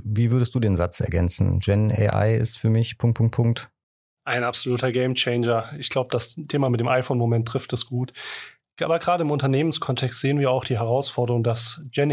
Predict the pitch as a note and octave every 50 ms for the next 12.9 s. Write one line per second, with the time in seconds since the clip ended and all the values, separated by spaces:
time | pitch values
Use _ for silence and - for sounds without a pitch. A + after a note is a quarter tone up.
0 | C3 A#2+ A#2+ B2+ C3 A#2 A#2+ B2 B2 - - C3 A#2+ - - A#2 - - C3+ C#3
1 | C#3 - - _ _ - C3+ - - - C3 B2+ A#2+ C3+ D3+ D3 C3 A#2 A#2+ B2+
2 | - - - _ - _ _ _ B2 B2 A#2+ B2+ B2 B2+ B2+ A2+ B2+ B2+ C#3+ -
3 | - A#2 G#2 G#2 G#2+ A2+ A2+ G#2+ G#2 - - - - - - - - _ _ _
4 | _ - B2+ B2+ B2 A#2 A#2+ A#2 A#2 - - - C#3+ B2+ B2 B2 B2+ B2 A#2+ -
5 | C3+ - - A#2+ - D3+ D3+ C3+ A#2 A2 - - A2+ A2 A2 A#2 A#2 A2 A2+ A2+
6 | - - - A#2 A#2+ C3 C3 C3 A#2+ A2+ A2 A2+ A#2 A#2+ A#2+ A#2 - - - -
7 | - - - - _ _ - C3+ B2+ B2 A#2 A#2+ A#2+ A#2 A#2 A#2+ B2 B2 C3+ C3
8 | B2 A#2+ A#2+ A#2 A#2+ - B2+ - - D3+ D3+ C#3 B2+ B2+ A2+ A#2 A#2 A2+ - -
9 | A#2+ A2+ A2+ A2 A2 A2 G#2+ G#2+ A2+ A2 G#2+ B2+ C3+ - - - C#3 - - -
10 | A#2+ A#2+ A#2+ B2 B2+ A#2 - C3+ B2 A#2 - - B2+ - - - B2 A#2+ - -
11 | _ _ _ - D3 D3 D3 D3+ E3 D#3 D3 D3 C#3 B2 B2+ B2 - C3+ B2+ A#2
12 | - - C#3 C3 B2 - B2 A#2 - - B2+ A#2 - B2+ B2 A#2+ A#2